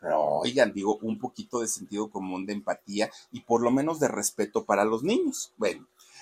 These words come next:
pues ahora les voy a platicar la historia de un personaje que yo lo recuerdo mucho y se, y se los juro que, que lo, lo recuerdo muchísimo porque yo salía de la escuela a las seis de la tarde y a las seis y media pasaban en el canal cinco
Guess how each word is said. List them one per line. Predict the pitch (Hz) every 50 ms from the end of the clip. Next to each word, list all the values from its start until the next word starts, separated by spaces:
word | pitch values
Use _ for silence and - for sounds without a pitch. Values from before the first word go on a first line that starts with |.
| - - _ _ _ -
pues | - 143 139 - - - _ -
ahora | 135 147 175 190 190 185 190 -
les | - 120 110
voy | 110 147
a | 175 -
platicar | - 175 - - 104 - - 101 98
la | 110 113
historia | 120 - - - 101 85 90 95 98 101 - -
de | 107 113
un | 131 147 -
personaje | - - 180 - - 110 104 95 90 - - 113 _
que | - - - - _ _ _ - 135
yo | - - 208
lo | 254 330
recuerdo | 320 254 - - 156 160 - -
mucho | 143 143 151 156 165 175 156 - - 117
y | 107 107
se, | - -
y | - -
se | - 101
los | 98 92 87 -
juro | - 156 - - - - - - - - -
que, | 120 110 95 - -
que | - 107
lo, | 101 104 101 95 -
lo | - 110 101
recuerdo | 101 104 - - 127 123 139
muchísimo | 139 139 131 - 117 104 - 107 110 110 110
porque | - - - -
yo | 95 107 123 -
salía | - - - 90 95 110 131
de | 151
la | 156 143
escuela | - - - - 104 98 101 107 - - - - - -
a | - 87
las | 90 85 82 -
seis | - - 143 139 180 165
de | 175
la | 165 151 123 -
tarde | - 98 92 - 92 113 - - _ - - - _ -
y | 113 123
a | 120 123
las | 127 127 135 -
seis | - - - - - - - -
y | 143
media | 180 143 120 113 120 143 156 - - - - _
pasaban | - 120 123 - - - 135 151 180 175 180
en | 156 143 131
el | 117 -
canal | - 95 92 95 101 113 123 123
cinco | - - - 143 139 120 - - 127 -